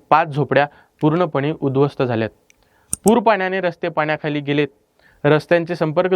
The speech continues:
तुटलेले आहेत. एवढी भीषण परिस्थिती जिल्ह्यात असताना जिल्हाधिकाऱ्यांनी केलेल्या ह्या कृत्यावर सगळीकडून टीका होते. दरम्यान, आता ह्या जिल्हाधिकारी कीर्ती किरण पुजार आणि निवासी उपजिल्हाधिकारी शोभा जाधव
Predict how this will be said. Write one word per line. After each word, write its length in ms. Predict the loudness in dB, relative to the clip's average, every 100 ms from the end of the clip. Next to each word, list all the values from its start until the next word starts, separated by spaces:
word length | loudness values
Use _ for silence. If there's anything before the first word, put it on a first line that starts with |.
| -2
तुटलेले 320 | -2 0 0
आहेत. 100 | -2 -8 _ _ 0
एवढी 200 | 2 2
भीषण 320 | 2 0 0
परिस्थिती 500 | 0 -2 -4 -4 0
जिल्ह्यात 280 | 2 2 0 -4
असताना 460 | -10 0 0 0 -4 _ _ _ 0
जिल्हाधिकाऱ्यांनी 760 | 4 4 4 2 0 0 -4 -6
केलेल्या 380 | -2 0 0
ह्या 140 | -2 -4
कृत्यावर 500 | -8 -4 0 0 0 -8 _ _ -2
सगळीकडून 540 | 2 2 2 -2 -2 -2
टीका 200 | 0 2
होते. 340 | 2 0 -8 -12 _ _ -12 -12 -12 -2
दरम्यान, 380 | 2 4 4 2
आता 220 | 0 0
ह्या 140 | -2
जिल्हाधिकारी 760 | -4 -2 0 0 -2 -4 -4 -8 _ _ _
कीर्ती 300 | 0 0 0
किरण 300 | 2 2 2 0
पुजार 360 | 0 2 0
आणि 280 | -2 -4 -6 -8 _ -2
निवासी 420 | 2 4 2 -2
उपजिल्हाधिकारी 840 | -2 -2 0 2 0 0 -2 -2
शोभा 300 | -4 0 0
जाधव 380 | 0 0 0 -4